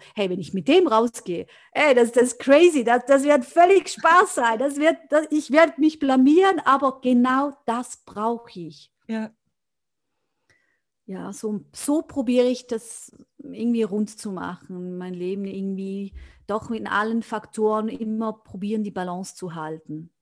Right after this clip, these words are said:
Speaker 1: Und sonst bist du halt krank, das musste ich auch lernen.
Speaker 2: Hm.
Speaker 1: Dann bist du halt zwei, drei Tage wirklich, äh, hast du eine Erkältung oder merkst, wow, das tut weh und dann, dann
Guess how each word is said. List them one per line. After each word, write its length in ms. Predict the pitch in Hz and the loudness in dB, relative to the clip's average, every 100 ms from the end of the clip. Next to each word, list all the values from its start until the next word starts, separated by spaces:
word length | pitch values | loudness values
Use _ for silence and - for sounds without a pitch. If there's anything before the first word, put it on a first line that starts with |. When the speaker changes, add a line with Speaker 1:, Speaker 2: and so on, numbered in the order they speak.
| _ _ _ _ _ _ | _ _ _ _ _ _
Speaker 1:
Und 180 | 214 208 | -10 -8
sonst 300 | 202 196 202 | -6 -8 -8
bist 180 | 247 - | -12 -10
du 60 | 233 | -8
halt 200 | 233 - | -8 -10
krank, 340 | 233 185 170 | -12 -12 -14
das 160 | - - | -14 -14
musste 180 | 202 220 | -14 -16
ich 180 | - - | -16 -14
auch 260 | 190 185 | -16 -16
lernen. 680 | 185 165 151 151 151 180 175 _ _ _ 170 | -16 -14 -12 -10 -12 -14 -20 _ _ _ -14
Speaker 2:
Hm. 180 | 170 | -12
Speaker 1:
Dann 100 | 170 | -10
bist 140 | 185 - | -10 -10
du 100 | 202 | -8
halt 240 | 202 196 | -8 -10
zwei, 280 | - 190 202 | -10 -6 -6
drei 240 | 214 214 202 _ _ | -6 -8 -8 _ _
Tage 420 | 196 185 202 220 | -8 -6 -6 -8
wirklich, 500 | 190 190 220 - - _ _ - _ _ _ _ _ _ _ - | -10 -10 -14 -16 -20 _ _ -20 _ _ _ _ _ _ _ -12
äh, 120 | 202 | -8
hast 280 | 202 208 - | -6 -6 -4
du 40 | |
eine 100 | 208 | -4
Erkältung 800 | 226 208 202 208 208 214 196 202 | -6 -6 -4 -4 -6 -10 -8 -8
oder 140 | 196 202 | -8 -8
merkst, 400 | 196 202 - 202 | -8 -10 -12 -10
wow, 200 | 202 202 | -8 -8
das 160 | 196 | -10
tut 240 | 233 196 185 | -14 -12 -6
weh 240 | 190 196 | -6 -6
und 200 | 190 - | -8 -10
dann, 300 | 190 190 - | -10 -12 -14
dann 280 | 180 170 | -14 -14